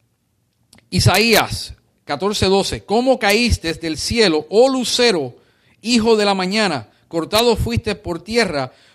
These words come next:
tú que debilitabas las naciones." Está refiriéndose a Satanás. Y le llama lucero de la mañana,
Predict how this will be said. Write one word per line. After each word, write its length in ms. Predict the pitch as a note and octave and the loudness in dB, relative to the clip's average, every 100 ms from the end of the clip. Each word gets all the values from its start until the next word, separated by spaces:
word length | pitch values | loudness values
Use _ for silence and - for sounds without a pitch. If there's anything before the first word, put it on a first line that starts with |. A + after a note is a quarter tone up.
| _ | _
tú 420 | - C4 G#3 F3+ - _ | 0 2 2 -4 -12 _
que 140 | - F3 | -2 0
debilitabas 500 | E3+ E3+ F3+ G#3 G#3 | 0 0 0 0 0
las 140 | F3+ | -2
naciones." 340 | F3+ - G#3 | -8 -10 -10
Está 140 | D3 F#3+ | -8 -10
refiriéndose 420 | G#3+ G#3 G#3 G3+ | -10 -10 -12 -12
a 40 | |
Satanás. 600 | F#3 E3+ F3 F3+ - - - _ _ _ _ _ _ - | -12 -12 -12 -12 -14 -18 -20 _ _ _ _ _ _ -4
Y 100 | F3+ | 0
le 140 | E3+ | 2
llama 280 | A3+ B3 G#3+ | 2 2 0
lucero 760 | F#3 F#3+ - C#4 C4 E3+ F3+ - _ _ | 0 0 0 2 2 0 -6 -12 _ _
de 140 | B2+ F3+ | -10 -6
la 80 | F3+ | -6
mañana, 440 | F#3 G#3+ D3 | -6 -8 -8